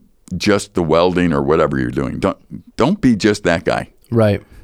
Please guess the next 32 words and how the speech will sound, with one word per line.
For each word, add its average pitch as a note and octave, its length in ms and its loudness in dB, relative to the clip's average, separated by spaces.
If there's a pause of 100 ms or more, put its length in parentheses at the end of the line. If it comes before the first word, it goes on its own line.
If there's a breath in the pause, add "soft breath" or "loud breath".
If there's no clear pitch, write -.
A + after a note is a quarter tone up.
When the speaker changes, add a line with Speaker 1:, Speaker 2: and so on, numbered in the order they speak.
(300 soft breath)
Speaker 1:
Be B2 180 4
the F3 120 2
person A2 340 2
who G2 100 2
looks G2 300 2
around F2 340 2
and D#2+ 80 0
meets E2+ 240 -2
the E2 120 -2
needs. F#2+ 460 -2 (180)
Speaker 2:
Mm-hmm. G2+ 520 -2
Speaker 1:
A-, F2+ 240 -2
and F2+ 320 0
before D3 320 2
you A2 100 4
know G#2 100 2
it, - 80 -2
you C3+ 80 2
can D#3+ 120 -2
still G#3 200 2
be D3 120 2
a F2 40 2
great F2 200 2
welder, G2+ 320 2
by C#2 140 0
the C2+ 80 2
way, C#2 120 2
if C2 80 -4
that's E2 280 -4 (360)
what F#2 200 0
you're F2+ 120 2
into. - 260 -2